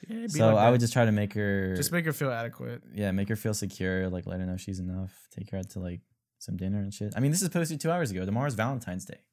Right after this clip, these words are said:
Speaker 2: you know? Do
Speaker 1: Yeah.
Speaker 2: something, do something special.
Speaker 1: Yeah.
Speaker 2: Man, this is a situation where, like, they,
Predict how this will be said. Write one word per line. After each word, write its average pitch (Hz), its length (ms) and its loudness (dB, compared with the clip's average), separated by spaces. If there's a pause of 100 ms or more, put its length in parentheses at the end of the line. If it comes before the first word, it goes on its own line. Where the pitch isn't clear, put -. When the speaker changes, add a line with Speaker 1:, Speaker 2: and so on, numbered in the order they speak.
Speaker 2:
you - 80 -10
know? 110 120 -4 (760)
Do 135 80 -6
Speaker 1:
Yeah. 117 80 -2
Speaker 2:
something, 120 440 -6
do 123 140 -10
something 135 280 -6
special. - 400 -12 (540)
Speaker 1:
Yeah. - 140 -14 (760)
Speaker 2:
Man, 92 160 -2
this 98 140 0
is 123 60 2
a 113 100 2
situation 92 500 -4
where, 90 80 -4
like, 87 120 -6
they, 80 140 -8